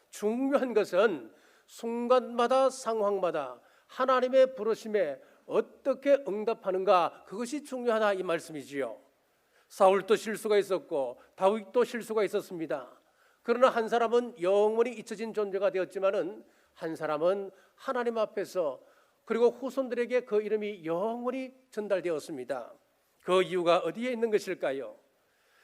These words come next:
사무엘상 십육 장 칠 절에 하나님이 사용하시는 사람의 중요한 기준이 나오고 있습니다. 여호와께서 사무엘에게 이르시되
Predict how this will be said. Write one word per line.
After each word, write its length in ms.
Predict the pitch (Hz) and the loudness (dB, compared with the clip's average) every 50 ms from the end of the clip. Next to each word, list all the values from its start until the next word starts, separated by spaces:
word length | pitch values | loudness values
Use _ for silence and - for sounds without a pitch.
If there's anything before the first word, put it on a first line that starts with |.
| _ _ _ _ | _ _ _ _
사무엘상 600 | - - 180 160 156 165 165 160 147 - 175 175 | -6 -2 0 2 4 4 2 4 4 2 2 2
십육 280 | 147 - 196 202 196 - | 0 -6 -6 -6 -4 -2
장 160 | - 190 190 | -2 -2 -2
칠 240 | - - - 240 233 | -2 -6 -12 -10 -6
절에 380 | 240 240 233 196 123 135 196 160 127 285 - _ _ _ _ _ _ | -2 2 2 2 2 2 -2 -4 -6 -14 -18 _ _ _ _ _ _
하나님이 800 | - - - - 247 240 240 233 226 233 233 226 247 247 247 240 | -20 -10 -4 -2 2 4 4 4 4 2 -2 -4 -4 -6 -6 -6
사용하시는 720 | 240 - 208 208 214 214 202 208 202 - 208 202 202 196 | -6 -4 0 0 2 4 4 2 2 0 -2 -2 -2 -2
사람의 640 | 180 - - 185 190 185 185 208 220 220 226 220 220 _ _ _ _ _ | -4 -6 -4 -2 -2 0 0 2 0 0 0 -4 -8 _ _ _ _ _
중요한 840 | - - - 160 165 180 196 214 226 240 247 240 247 247 254 254 - | -20 -12 -8 -4 -2 0 0 0 0 -2 -2 0 0 0 0 -2 -4
기준이 420 | - 208 185 214 202 214 214 214 | -8 -8 -6 -4 -4 -4 -4 -4
나오고 300 | 175 170 175 175 170 170 | -2 -2 -2 0 -2 -2
있습니다. 680 | 156 135 - - 139 131 123 143 127 117 107 95 - _ _ _ _ _ _ _ _ _ _ _ - | -4 -6 -8 -10 -8 -6 -6 -6 -6 -8 -10 -18 -20 _ _ _ _ _ _ _ _ _ _ _ -10
여호와께서 880 | 147 151 170 170 165 165 160 165 170 170 147 - - - 165 143 139 139 | -4 0 4 6 6 6 4 4 2 -2 -2 -2 -2 -2 0 0 0 0
사무엘에게 540 | 139 - - 208 202 220 214 214 220 208 190 | -2 -6 -6 -2 0 0 0 0 -2 -2 -4
이르시되 640 | 160 151 135 - 151 135 143 135 120 113 117 _ | -4 -4 -6 -8 -8 -6 -6 -6 -6 -8 -12 _